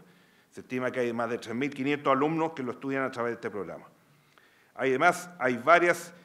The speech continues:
instituciones que imparten la enseñanza de idioma asiático, en especial el idioma chino, que ha incrementado explosivamente su demanda en Chile. La Católica de Chile en Santiago, la Universidad Santo Tomás en Viña, han sido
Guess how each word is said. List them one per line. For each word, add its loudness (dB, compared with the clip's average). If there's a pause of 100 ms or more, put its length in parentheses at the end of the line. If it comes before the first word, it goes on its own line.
(200)
instituciones -2
que -6
imparten 0
la 0
enseñanza -4
de -2
idioma -2
asiático, 0
en 0
especial -4
el -10
idioma -6
chino, -2 (320)
que -2
ha 2
incrementado -2
explosivamente -4
su -8
demanda -4
en -8
Chile. -12 (680)
La -4
Católica -2
de -2
Chile -4
en -8
Santiago, 0
la -4
Universidad -6
Santo -8
Tomás -6
en -8
Viña, -4
han -8
sido -8